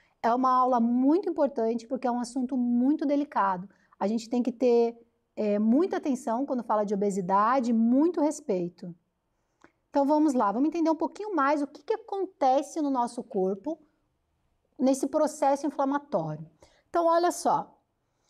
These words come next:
a obesidade, ela é caracterizada como uma doença inflamatória.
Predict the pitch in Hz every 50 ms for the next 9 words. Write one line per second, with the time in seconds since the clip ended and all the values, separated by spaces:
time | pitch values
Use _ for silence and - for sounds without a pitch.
0 | _ _ _ _ _ _ _ _ _ _ _ _ _ _ - 370 403 392 330 311
1 | 262 202 208 190 185 220 233 233 226 214 202 220 233 247 233 233 277 285 311 294
2 | - 269 254 233 208 185 214 226 233 247 240 240 240 269 254 254 269 240 247 254
3 | 262 269 254 - 277 - 294 269 262 294 349 - _ 254 208 190 175 170 175 170